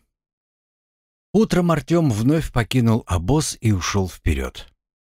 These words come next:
Лигах в трех начинались владения другого конта, и он чувствовал, что там что-то происходит.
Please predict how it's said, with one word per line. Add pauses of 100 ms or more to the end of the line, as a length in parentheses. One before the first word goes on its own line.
(240)
Лигах
в
трех
начинались
владения
другого
конта, (180)
и
он
чувствовал, (120)
что
там (100)
что-то
происходит.